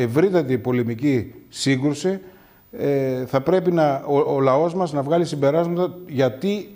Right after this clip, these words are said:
συμβαίνουν όλα αυτά, ποιες είναι οι αιτίες που κρύβονται πίσω από αυτά, που δεν είναι τίποτα άλλο, κατά τη γνώμη μας, οι έντονοι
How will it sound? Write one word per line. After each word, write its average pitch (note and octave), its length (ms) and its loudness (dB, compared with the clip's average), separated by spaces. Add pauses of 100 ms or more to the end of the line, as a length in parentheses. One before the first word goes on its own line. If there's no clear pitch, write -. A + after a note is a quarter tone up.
(140)
συμβαίνουν C#3+ 480 2
όλα A#2+ 160 0
αυτά, A#2 260 0
ποιες F#3+ 300 -2
είναι G3 160 0
οι F#3+ 100 2
αιτίες F#3+ 460 0 (300)
που C#3+ 100 -2
κρύβονται C3 320 2
πίσω B2+ 220 0
από A#2+ 80 -4
αυτά, B2 140 -2
που E3 120 -2
δεν F#3 140 4
είναι F3+ 180 2
τίποτα D3+ 440 2
άλλο, G3 440 0
κατά A#3+ 200 0
τη D#3+ 80 2
γνώμη C#3+ 340 2
μας, G#3+ 200 -6 (1120)
οι F3 260 2
έντονοι F#3 500 2